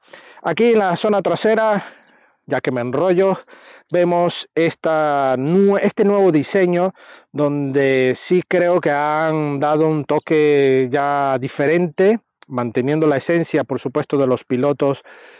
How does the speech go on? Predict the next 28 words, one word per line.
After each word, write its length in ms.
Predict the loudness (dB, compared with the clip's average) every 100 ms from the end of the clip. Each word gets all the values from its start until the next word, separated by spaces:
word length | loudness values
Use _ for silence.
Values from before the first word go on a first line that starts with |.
| -8
eh, 200 | -2 0
traseros, 600 | 0 -4 0 0 2 0 -2
pero 340 | 0 2 2
ahora 260 | 2 0 0
sí 160 | 0
van 140 | 0 0
unidos, 540 | 0 2 2 2 0 -10 -20 -16
no, 460 | -4 0 2 2 0
no 220 | 0 0
lo 120 | 2 4
veo 240 | 4 2
tan 580 | 0 -2 0 0 -2 -2
integrado 580 | -4 -2 -2 0 0 0
hacia 220 | 0 -2
la 100 | -2
zona 560 | -2 -4 -2 -2 -2 -4
superior 540 | -4 -6 0 2 0 -4 -14 -20 _ -2
y 200 | 0 0 -2 -4
además 600 | 0 2 2 -2 -6 -16 -20 -20 _ _ _ _ _ _ _
forman 600 | -14 -4 0 0 -2 -4 -10 _ -20 _ -4
como 320 | -2 -2 -2
una 320 | -2 -2 -2
pequeña 1160 | -2 -2 -2 -2 -2 -2 -4 -4 -4 -4 -6 -8
cola 240 | -2 0
de 100 | 0
pato 420 | 0 -4 0 -2 -2 _ _
de 280 | -12 -4 -2
alerón 440 | 0 0 0 -2